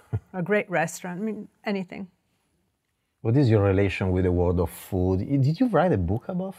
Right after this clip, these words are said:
Speaker 2: food,
Speaker 1: Well,
Speaker 2: or?
Speaker 1: I, I wrote several articles, and I've been writing a book about foods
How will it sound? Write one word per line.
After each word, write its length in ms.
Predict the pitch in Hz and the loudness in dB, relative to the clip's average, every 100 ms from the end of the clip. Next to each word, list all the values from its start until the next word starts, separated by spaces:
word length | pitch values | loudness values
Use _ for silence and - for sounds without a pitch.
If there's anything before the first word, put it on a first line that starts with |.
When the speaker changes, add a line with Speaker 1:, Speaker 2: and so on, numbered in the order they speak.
| - | -12
Speaker 2:
food, 260 | 202 190 185 | -6 -2 6
Speaker 1:
Well, 180 | 240 | 8
Speaker 2:
or? 40 | 240 | 8
Speaker 1:
I, 260 | 240 226 - | 8 6 4
I 140 | 226 | 4
wrote 320 | 226 226 294 - | 4 4 2 0
several 360 | 247 226 262 220 | -2 0 0 0
articles, 520 | 208 214 - 262 233 | -2 -4 -2 -2 -2
and 80 | 190 | -4
I've 160 | 175 | -6
been 280 | 190 180 196 | -6 -6 -4
writing 420 | 202 233 311 180 | 2 2 2 -4
a 60 | 175 | -6
book 240 | 185 180 | -6 -8
about 420 | 180 170 160 170 | -6 -4 -4 -6
foods 720 | - - 220 202 185 147 - | -12 -8 -4 -2 -4 -8 -10